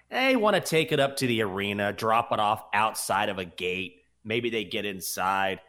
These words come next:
and he talks to someone in security and says, "Yeah, this is for someone on the court. Just take it down." No, no, no, no. This guy would not be denied. This guy's the Tom Brady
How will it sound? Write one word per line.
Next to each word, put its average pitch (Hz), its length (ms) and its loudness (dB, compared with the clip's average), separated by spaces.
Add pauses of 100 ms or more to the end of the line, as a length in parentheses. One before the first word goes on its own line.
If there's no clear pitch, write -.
(320)
and 107 80 -6
he 104 100 -4
talks 104 320 -2
to 107 80 -10
someone 110 300 -4
in 101 80 -8
security 101 560 -2
and 95 80 -6
says, 104 260 -4
"Yeah, 127 400 4 (140)
this 123 160 -8
is 120 80 -10
for 113 100 -8
someone 113 400 -4
on 110 100 0
the 95 100 -6
court. 104 380 -6
Just - 220 -12
take 104 220 -6
it 87 100 -14
down." 90 300 -2
No, 104 160 -2
no, 98 100 -2
no, 90 80 -4
no. 82 200 -8 (200)
This 147 140 -10
guy 190 180 0
would 113 220 -6
not 101 240 -2
be 95 100 -8
denied. 85 440 -6 (240)
This 170 140 -4
guy's 262 220 0
the 131 120 -4
Tom 131 520 -2
Brady 98 540 -4